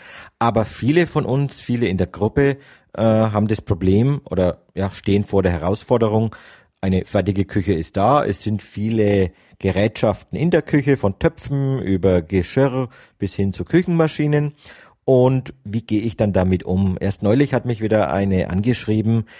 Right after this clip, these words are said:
die gefragt hat, äh, ja, brauche ich einen Backofen? Ich habe jetzt eine Küche, ich habe die Diagnose gerade bekommen, muss ich mir einen neuen Backofen beschaffen? Wie schaut's mit meinem alten aus?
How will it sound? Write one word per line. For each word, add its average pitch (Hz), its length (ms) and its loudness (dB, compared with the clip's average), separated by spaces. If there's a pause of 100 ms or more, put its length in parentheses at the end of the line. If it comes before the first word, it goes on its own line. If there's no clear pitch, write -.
(180)
die 98 100 0
gefragt 95 580 -2
hat, 95 320 0 (280)
äh, 92 360 2
ja, 98 120 0
brauche 95 320 0
ich 101 60 0
einen 98 160 0
Backofen? 104 720 -2 (220)
Ich 90 220 -6
habe 98 140 0
jetzt - 180 -2
eine 90 80 -2
Küche, 117 300 0
ich 98 140 0
habe 95 140 -2
die 92 100 -6
Diagnose 104 540 0
gerade 104 280 0
bekommen, 104 440 0
muss 92 160 -2
ich 92 60 -8
mir 90 80 -4
einen 85 100 -2
neuen 117 240 0
Backofen 113 440 -4
beschaffen? 101 420 -4
Wie 87 80 -4
schaut's 82 260 -4
mit 80 80 -4
meinem 82 160 -2
alten 110 340 -2
aus? 110 420 0